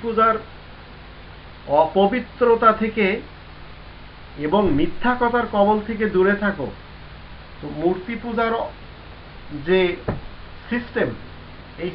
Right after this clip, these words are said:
সিস্টেমকে কোরআন সবসময় অপবিত্র বলে। কোনো মানুষের এই শক্তি নেই অন্য কোনো মাখলুকের উপাসনা করার।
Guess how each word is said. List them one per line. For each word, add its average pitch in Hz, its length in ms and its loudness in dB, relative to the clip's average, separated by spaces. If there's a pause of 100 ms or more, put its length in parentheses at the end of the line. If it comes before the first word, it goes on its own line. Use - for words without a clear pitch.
সিস্টেমকে 208 540 -4
কোরআন 175 540 4
সবসময় 202 440 0
অপবিত্র 160 600 0
বলে। 120 520 -6 (1400)
কোনো 208 440 2 (240)
মানুষের 156 720 2
এই 156 200 -6 (1200)
শক্তি 226 400 0
নেই 196 280 6 (200)
অন্য 190 280 2
কোনো 202 340 2
মাখলুকের 185 840 0 (460)
উপাসনা 190 520 2
করার। 123 320 -4